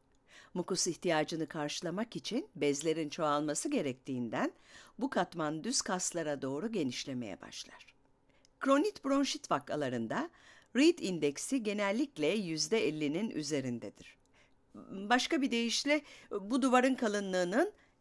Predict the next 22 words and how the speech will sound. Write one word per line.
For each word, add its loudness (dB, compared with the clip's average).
en 6
az 2
yüzde 0
ellisini 0
salgı 6
bezleri 0
oluşturur. -6
Akciğerleri 6
direkt 2
olarak 4
incelememiz 2
gerektiği 2
için -2
bu 8
araştırmayı 6
hayatta 4
olan 4
kişiler 4
üzerinde 0
yapamadığımızı 0
tekrar -2
belirteyim. -6